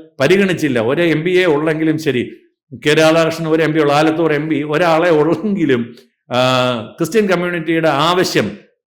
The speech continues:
എഴുതി കൊടുത്ത റിക്വസ്റ്റ് പരിഗണിച്ചില്ലെന്നുള്ളത് അവർക്കും പ്രശ്നമാവും. ഇപ്പൊ ഇതിനകത്ത് യഥാർത്ഥത്തില് കെ സി ബി സിയുടെ ഈ ഒരു പ്രസ്താവന അല്ലെങ്കിൽ ഒരു എഴുത്ത് നേരിട്ട് ബി ജെ പിക്കല്ല നടത്തിയതെങ്കിലും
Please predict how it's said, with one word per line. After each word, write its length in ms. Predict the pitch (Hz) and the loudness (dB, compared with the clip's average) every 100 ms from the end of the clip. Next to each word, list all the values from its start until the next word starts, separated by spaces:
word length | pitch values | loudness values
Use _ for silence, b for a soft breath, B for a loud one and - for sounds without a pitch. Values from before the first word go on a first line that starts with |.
| 139 | 0
എഴുതി 200 | 170 214 | 2 2
കൊടുത്ത 360 | 196 160 160 | 0 0 0
റിക്വസ്റ്റ് 480 | 151 147 151 175 196 | -2 -2 -2 -2 -2
പരിഗണിച്ചില്ലെന്നുള്ളത് 1040 | 156 151 156 156 156 143 143 139 135 143 147 | -2 0 0 -2 -2 -2 -2 -2 0 0 -2
അവർക്കും 480 | 123 135 143 - 139 | -4 -2 -4 -4 -6
പ്രശ്നമാവും. 480 | 113 - 120 98 85 - _ _ _ | -6 -8 -6 -6 -8 -14 _ _ _
ഇപ്പൊ 140 | - 220 | -4 0
ഇതിനകത്ത് 360 | 208 254 254 | 2 0 0
യഥാർത്ഥത്തില് 1080 | 208 170 180 220 226 226 220 220 202 185 131 - - _ - | 0 2 4 2 2 -4 -12 -4 -2 0 -2 -6 -20 _ -2
കെ 100 | 160 | -2
സി 160 | 165 | 0
ബി 180 | 180 170 | 0 2
സിയുടെ 360 | 160 165 165 156 | 0 -2 -2 -2
ഈ 340 | 151 143 156 | -4 -2 0
ഒരു 260 | 156 135 135 | 0 -2 -2
പ്രസ്താവന 580 | 117 - 139 135 135 123 | -6 -6 -2 -2 -2 -2
അല്ലെങ്കിൽ 520 | 117 110 123 131 139 | -4 -6 -6 -4 -2
ഒരു 160 | 139 135 | -2 -2
എഴുത്ത് 500 | 123 123 139 - 107 - B B _ | -2 0 -2 -2 -4 -6 B B _
നേരിട്ട് 320 | 117 139 147 165 | -4 -2 -2 -4
ബി 180 | 135 | -4
ജെ 140 | 143 160 | -2 -2
പിക്കല്ല 400 | 160 156 131 139 | -2 -4 -2 -2
നടത്തിയതെങ്കിലും 920 | 120 113 139 139 123 117 120 101 - | -4 -6 -6 -4 -2 -2 -2 -4 -6